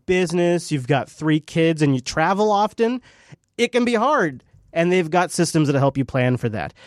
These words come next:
They got a community stacked full of Jupiter Broadcasting members. They have iOS and Android apps so you can study on the go.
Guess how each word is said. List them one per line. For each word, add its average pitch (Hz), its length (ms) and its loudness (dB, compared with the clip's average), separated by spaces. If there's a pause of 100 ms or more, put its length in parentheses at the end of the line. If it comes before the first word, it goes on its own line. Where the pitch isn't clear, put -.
They 135 80 -4
got 151 100 2
a 147 60 0
community 147 380 0
stacked 165 260 0
full 165 140 0
of 143 80 2
Jupiter 143 200 0
Broadcasting 131 600 0
members. 127 220 0
They 123 40 0
have 117 160 0
iOS 156 320 2
and 135 80 -2
Android 143 240 2
apps 143 140 0
so - 80 -6
you - 20 -12
can 123 100 -8
study 175 520 0
on 147 200 2
the 107 200 -4 (100)
go. 180 640 0